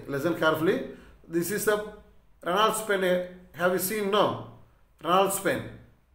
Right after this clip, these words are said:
That pen cap, this is pen cap. Able to follow? Able to see that one?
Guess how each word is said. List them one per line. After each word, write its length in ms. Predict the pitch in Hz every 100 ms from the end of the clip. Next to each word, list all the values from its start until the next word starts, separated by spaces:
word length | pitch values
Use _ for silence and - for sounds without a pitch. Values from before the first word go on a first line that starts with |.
| _ -
That 280 | 160 160 160
pen 240 | 196 185
cap, 320 | 185 170 -
this 160 | 165 160
is 140 | 202 -
pen 320 | 156 147 -
cap. 460 | 127 107 - - - - _ _ _ _ _ _ _ -
Able 240 | 147 165 165
to 80 |
follow? 600 | 160 170 180 208 - - - - - -
Able 220 | 139 156 170
to 360 | 160 131 - - -
see 240 | - - 185
that 200 | 175 160
one? 220 | 180 180